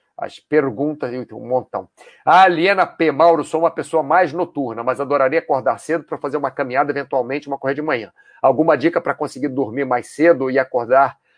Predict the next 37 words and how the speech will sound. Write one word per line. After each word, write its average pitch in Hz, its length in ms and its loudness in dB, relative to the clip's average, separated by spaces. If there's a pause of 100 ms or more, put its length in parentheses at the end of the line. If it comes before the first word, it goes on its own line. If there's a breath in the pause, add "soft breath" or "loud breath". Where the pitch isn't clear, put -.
(260)
mais 143 280 0
cedo? 127 500 0 (600)
Além 131 340 -2
disso, 143 460 -2 (320 soft breath)
É, 143 640 4
o 170 80 -4
que - 180 -2
eu 202 120 6
faço 165 560 0
quando 147 220 -8
eu 143 80 -4
preciso 135 600 -12
dormir, 123 580 -8 (180)
eu 156 100 0
passei 160 280 -4
uns 156 120 -12
três 196 280 0
dias 131 360 -4
vendo 147 380 -2
um, 135 300 -6
um 127 120 -10
documentário 131 560 -2
na 127 60 -2
Netflix, 139 680 -4
documentário 143 500 -2
de 131 60 -6
uma 143 120 -2
hora 156 140 4
e 147 40 -6
pouco, - 340 -2 (360)
sei - 220 0
lá, 117 160 4
uma 113 140 -2
hora 147 140 4
e - 20 -4
meia, 123 320 0
acho, - 200 -6